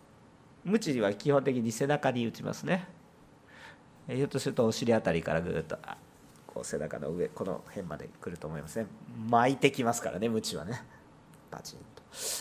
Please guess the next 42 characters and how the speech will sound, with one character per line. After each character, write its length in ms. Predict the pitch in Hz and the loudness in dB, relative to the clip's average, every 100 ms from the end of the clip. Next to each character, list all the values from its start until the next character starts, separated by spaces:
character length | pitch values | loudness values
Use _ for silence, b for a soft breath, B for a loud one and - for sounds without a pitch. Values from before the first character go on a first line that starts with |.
| B | B
え 180 | - 87 | -4 -4
ー 40 | 82 | -4
っ 20 | |
と、 180 | - 101 | -6 -6
そ 160 | 101 117 | -2 0
う 40 | |
い 40 | 104 | 0
う 40 | |
ふ 60 | 90 | -4
う 40 | |
に 160 | - 67 | -6 -8
な 100 | 78 | -8
り 60 | |
ま 80 | 78 | -8
す。 100 | - | -2
だ 100 | 143 | 2
か 80 | 123 | 2
ら、 80 | 110 B - | 0 B 0
考 180 | 170 185 | 4 6
え 60 | 180 | 4
て 80 | |
み 100 | 123 | 4
る 100 | 110 | 2
と、 300 | 90 135 98 - | 2 2 2 -6
背 220 | - 156 | 0 6
中 300 | 180 175 165 | 6 6 6
は 200 | 165 113 - | 6 4 0
腫 100 | 117 | 2
れ 60 | |
上 120 | 135 | 2
が 80 | 139 | 4
っ 60 | 147 | 2
て 100 | 104 | 2
た 100 | 87 | -2
と 80 | 80 | -4
思 140 | 78 | -6
い 40 | 76 | -6
ま 100 | 71 | -8
す。 160 | - | -10
単 180 | - 98 | -10 -10
純 180 | 87 82 | -8 -10
に。 100 | 78 | -12